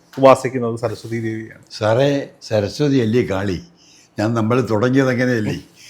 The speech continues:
Speaker 2: അമ്മ പരബ്രഹ്മ രൂപിണിയല്ലേ? അല്ലേ? പരബ്രഹ്മത്തിൽ നിന്ന് നേരിട്ട് ആവിർഭവിച്ചതാണല്ലോ. ഈ പരബ്രഹ്മമാണല്ലോ ഈ പറയുന്ന മുപ്പത്തിമുക്കോടി ദേവതകൾക്കും എല്ലാവർക്കും ഈ
Speaker 1: ഇപ്പോ സരസ്വതി ആയാലും കാളി ആയാലും,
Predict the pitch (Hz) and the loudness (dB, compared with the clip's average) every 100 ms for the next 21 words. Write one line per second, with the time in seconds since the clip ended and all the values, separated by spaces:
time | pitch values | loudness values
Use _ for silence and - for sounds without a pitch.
0 | - - 101 139 120 117 117 135 139 139 | -14 -6 -2 0 2 0 2 0 2 2
1 | 135 139 139 120 110 - - _ _ _ | 2 2 2 2 -2 -6 -10 _ _ _
2 | _ - 127 123 78 - - - - 95 | _ -4 0 0 -2 -10 -18 -18 -10 -4
3 | 101 131 139 143 147 147 147 143 143 147 | -2 0 0 0 0 0 0 2 0 2
4 | 165 175 - - - - 110 127 147 151 | 2 0 -10 -20 -16 -2 2 4 4 4
5 | 147 - 170 131 135 139 151 - 127 135 | 0 0 2 2 2 2 0 -2 -2 0
6 | 139 147 131 123 143 143 135 131 - - | 0 -2 0 2 4 4 4 2 -2 -10
7 | - - - 113 - 87 110 127 143 151 | -20 -14 -10 -10 -6 -4 -2 -2 -2 -2
8 | 139 139 143 143 147 131 139 147 139 131 | -2 -2 -2 0 0 2 0 -2 -4 0
9 | 139 139 131 110 - 131 151 143 - 143 | 2 2 -2 -4 -8 -6 -2 -4 -2 -2
10 | 135 127 135 151 135 - 143 - - - | 0 -2 -2 -4 -4 -6 -8 -10 -20 -20
11 | - - - _ 110 131 156 151 143 160 | -20 -20 -20 _ -2 2 2 2 0 0
12 | 143 143 147 - 131 123 175 175 165 165 | -2 0 0 0 0 0 2 4 6 6
13 | 175 170 151 160 170 160 160 160 180 | 4 2 4 6 6 6 6 4 2